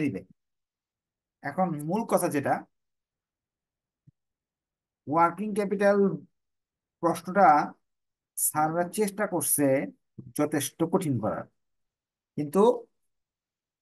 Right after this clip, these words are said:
ওই সাবজেক্টের অঙ্কগুলো বেশি একটা কঠিন করার সুযোগ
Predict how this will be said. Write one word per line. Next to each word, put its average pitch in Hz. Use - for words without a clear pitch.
ওই 170
সাবজেক্টের 165
অঙ্কগুলো 160
বেশি 170
একটা -
কঠিন 160
করার 160
সুযোগ 175